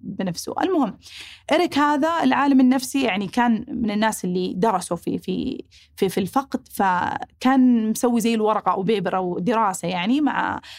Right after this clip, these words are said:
ب-، سوى مقابلة طويلة ومفصلة مع أهالي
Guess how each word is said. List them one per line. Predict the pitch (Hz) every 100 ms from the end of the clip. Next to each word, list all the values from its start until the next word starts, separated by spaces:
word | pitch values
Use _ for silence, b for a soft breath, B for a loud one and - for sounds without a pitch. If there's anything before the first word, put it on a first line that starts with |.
| B
ب-، | - - - 190
سوى | - 240 226
مقابلة | 220 247 247 202 185 180 - - -
طويلة | - 208 214 202 190 185 180 175 175 B B B -
ومفصلة | 196 190 226 - 202 196
مع | 196 180 190 190 185 175 214 202 -
أهالي | 202 208 277 294 277 294 294